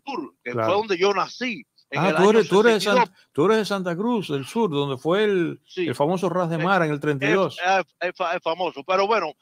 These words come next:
Speaker 1: me crié en un pueblecito que se llama Macareño, que era un central.
Speaker 2: Mm, ese
Speaker 1: Y
Speaker 2: no.
Speaker 1: en ese central mi padre estaba en el hospital, al frente del hospital.
Speaker 2: Ok.
Speaker 1: Y yo recuerdo que a mi padre le iban a mi, mi padre tenía el consultorio en la casa.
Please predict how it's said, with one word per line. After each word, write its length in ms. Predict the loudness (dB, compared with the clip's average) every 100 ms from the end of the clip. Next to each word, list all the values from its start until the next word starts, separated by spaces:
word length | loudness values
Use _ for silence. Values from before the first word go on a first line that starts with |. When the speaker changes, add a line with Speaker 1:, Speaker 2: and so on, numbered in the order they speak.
| _ _
Speaker 1:
me 280 | -8 -4 -4
crié 380 | -6 -2 0 0
en 80 |
un 100 | -2
pueblecito 480 | -2 -2 -2 -6 -6
que 80 | -6
se 100 | -6
llama 160 | -4 -2
Macareño, 520 | -2 -2 -2 -2 -4
que 80 | -8
era 60 | -8
un 80 | -10
central. 600 | -12 -10 -2 0 0 -2 _ -14
Speaker 2:
Mm, 200 | -12 -10
ese 140 | -8
Speaker 1:
Y 40 | -6
Speaker 2:
no. 40 |
Speaker 1:
en 80 | -4
ese 260 | -6 -6 -6
central 380 | -6 0 0 0
mi 140 | -2
padre 300 | 2 4 4
estaba 380 | 2 2 2 0 -4
en 160 | -12 -4
el 120 | 0
hospital, 460 | 0 -2 -2 2 2
al 220 | 0 -12 -12
frente 240 | -12 -6
del 80 | -6
hospital. 340 | -6 -4 -4 -4 _ _ _ _ _ _ -20
Speaker 2:
Ok. 160 | -12 -10 -8
Speaker 1:
Y 180 | -8 -4
yo 140 | -2
recuerdo 440 | -2 0 2 0 -2 _ _
que 60 | -2
a 40 |
mi 120 | -2 0
padre 300 | 0 2 0
le 80 | 0
iban 180 | 0
a 60 | -2
mi, 120 | -4 -8 -8
mi 100 | -6
padre 220 | 0 2 2
tenía 180 | 0
el 60 | -2
consultorio 520 | -4 -8 -8 -2 0
en 60 | 2
la 100 | 2
casa. 360 | 2 0 -2